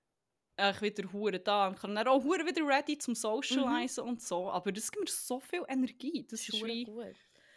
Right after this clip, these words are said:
Speaker 2: Ja.
Speaker 1: das ist hure, das ist schon noch
Speaker 2: Muss ich
Speaker 1: krass, was
Speaker 2: sagen,
Speaker 1: das ausmacht.
Speaker 2: ich habe ja, als ich, bevor ich von Rotterdam zurück kam, ich so das Gefühl gehabt, dass ich hier in der Schweiz nach hure in ein Loch gehe, weil ich wie dort halt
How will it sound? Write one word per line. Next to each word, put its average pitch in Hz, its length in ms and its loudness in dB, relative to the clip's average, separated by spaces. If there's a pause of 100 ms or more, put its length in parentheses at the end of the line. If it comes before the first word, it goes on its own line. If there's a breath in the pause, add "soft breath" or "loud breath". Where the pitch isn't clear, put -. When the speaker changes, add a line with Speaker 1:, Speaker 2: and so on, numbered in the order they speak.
(920 soft breath)
Speaker 2:
Ja. 247 200 2 (120)
Speaker 1:
das - 40 -10
ist - 200 -2
hure, 226 500 -2
das 202 100 -14
ist - 580 -2
schon - 240 -2
noch 202 220 -6
Speaker 2:
Muss - 760 -8
ich 247 140 -8
Speaker 1:
krass, - 20 -10
was 277 140 -6
Speaker 2:
sagen, 320 140 0
Speaker 1:
das - 140 -4
ausmacht. - 720 -14
Speaker 2:
ich 262 180 -2
habe 240 200 2
ja, 240 280 2
als 233 200 -2
ich, 226 140 -6
bevor 226 260 -6
ich 240 240 -6
von 220 160 -6
Rotterdam 226 440 -6
zurück - 300 -12
kam, 214 140 -8
ich 214 100 -8
so 226 80 -12
das - 100 -12
Gefühl 240 200 -6
gehabt, 233 200 -8
dass - 140 -14
ich 208 120 -12
hier 233 120 -8
in 240 60 -2
der 226 60 -4
Schweiz 233 300 -10
nach 233 180 -8
hure 240 180 -6
in 220 140 -6
ein 196 160 -12
Loch 240 240 -4
gehe, 226 380 -2
weil 202 160 0
ich 196 160 -2
wie 220 260 -2 (760 soft breath)
dort 220 240 2
halt 202 160 0